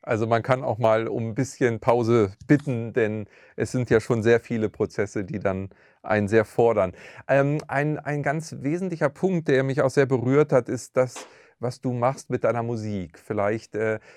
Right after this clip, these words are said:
ist es noch mal ein Punkt, der ja auch mit Heilung eben sehr tief zu tun hat. Wir haben vorhin schon über die Astralheil-, ähm, Felder gesprochen. Und Musik würde ich auch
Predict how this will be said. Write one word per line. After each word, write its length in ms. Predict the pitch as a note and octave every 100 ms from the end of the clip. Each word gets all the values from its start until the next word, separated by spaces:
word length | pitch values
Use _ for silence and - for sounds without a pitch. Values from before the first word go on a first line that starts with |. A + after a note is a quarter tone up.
| _
ist 160 | - B2
es 200 | A#2 -
noch 160 | A#2
mal 520 | A#2 A2 A2 A2+ A2+ -
ein 140 | A#2+
Punkt, 380 | - C#3+ D3 C#3+
der 80 | A#2
ja 140 | B2
auch 120 | B2
mit 280 | C3 D3 -
Heilung 400 | A2+ C3 D#3 C#3
eben 220 | D3 B2
sehr 160 | B2 B2
tief 220 | - C3
zu 140 | - A2+
tun 320 | - D3+ D3
hat. 140 | B2+
Wir 80 | C3
haben 160 | B2 A2+
vorhin 280 | C3+ C#3
schon 220 | C3+ C3+ A#2+
über 160 | B2
die 160 | A#2 A2+
Astralheil-, 920 | B2+ - A2 G#2+ C#3+ C#3 C3 C#3 C3+ - - - -
ähm, 500 | - B2 B2 B2+ -
Felder 380 | - C3+ C#3 C3
gesprochen. 680 | B2 - - C3+ D3+ C#3+ C#3+ - _
Und 340 | - C3+ C3
Musik 460 | D3 C3 A#2 D#3+ -
würde 160 | C#3+ C3
ich 120 | -
auch 360 | A#2+ D#3 D#3